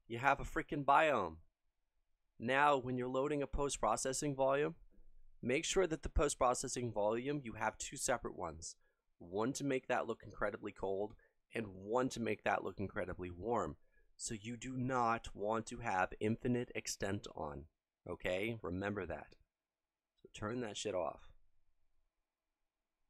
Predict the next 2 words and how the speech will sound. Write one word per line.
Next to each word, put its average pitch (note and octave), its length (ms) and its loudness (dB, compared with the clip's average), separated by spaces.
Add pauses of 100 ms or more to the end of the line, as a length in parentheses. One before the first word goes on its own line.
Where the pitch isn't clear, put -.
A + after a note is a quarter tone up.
(1900)
All A#2+ 180 4
right. A2+ 380 6